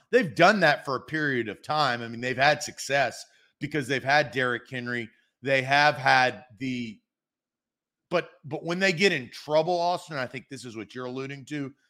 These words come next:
they get in deep trouble because they, on third and thirteen, you're dead in the water.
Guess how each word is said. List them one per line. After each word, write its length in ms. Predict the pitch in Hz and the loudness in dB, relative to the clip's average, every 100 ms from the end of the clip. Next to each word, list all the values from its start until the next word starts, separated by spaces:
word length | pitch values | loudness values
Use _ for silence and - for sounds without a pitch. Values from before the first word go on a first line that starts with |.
| _ _ | _ _
they 160 | 160 165 | 0 2
get 180 | 156 127 | 2 0
in 220 | 110 76 | -6 -10
deep 260 | 120 107 - | -10 -10 -14
trouble 360 | 82 67 _ _ _ _ _ | -20 -20 _ _ _ _ _
because 460 | 127 123 135 123 - | -8 -2 -2 -2 -6
they, 320 | 143 196 214 - _ _ | 0 0 0 -8 _ _
on 180 | 156 147 | -4 -4
third 300 | - 220 220 | 0 2 2
and 120 | 175 | 0
thirteen, 760 | - 180 156 - 160 156 147 147 | 0 0 0 -6 -4 -4 -6 -8
you're 100 | 151 | -8
dead 280 | 123 135 127 | -4 -2 -2
in 60 | 107 | -4
the 40 | |
water. 340 | 90 85 71 | -12 -12 -14